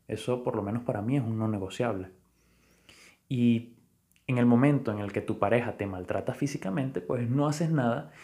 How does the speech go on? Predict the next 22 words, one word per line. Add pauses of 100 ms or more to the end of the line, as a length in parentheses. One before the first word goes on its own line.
(100)
y
quizás
sea
porque
de
pequeña
estuviste
acostumbrada (360)
a
que
tus (460)
padres
te
maltrataran
físicamente
y
lo
normalizaste. (600)
Creciste
con
esa
creencia